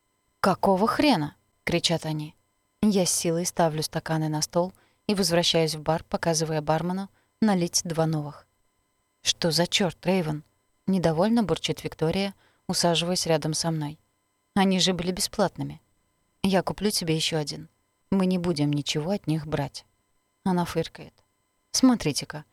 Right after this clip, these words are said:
кое-кто уже впутался в историю между Брейшо и Грейвеном». Я наклоняюсь к ней. «Это не связано с Брейшо. Просто Коллинз — кусок дерьма.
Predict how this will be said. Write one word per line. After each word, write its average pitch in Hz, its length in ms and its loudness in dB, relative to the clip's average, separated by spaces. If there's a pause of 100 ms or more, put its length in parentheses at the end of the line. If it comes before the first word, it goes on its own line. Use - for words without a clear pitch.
(300)
кое-кто 175 440 4
уже 190 180 2
впутался - 540 -4
в 151 60 -2
историю 170 460 0
между 156 300 0
Брейшо 151 420 0
и 175 60 0
Грейвеном». 160 560 0 (680)
Я 170 200 2
наклоняюсь 175 540 0
к - 100 -10
ней. 147 220 -6 (720)
«Это 180 240 0
не 180 120 0
связано 175 460 0
с 143 60 -6
Брейшо. 143 440 -2 (440)
Просто 165 340 0
Коллинз — 160 500 -2 (200)
кусок 156 340 -2
дерьма. 147 360 -4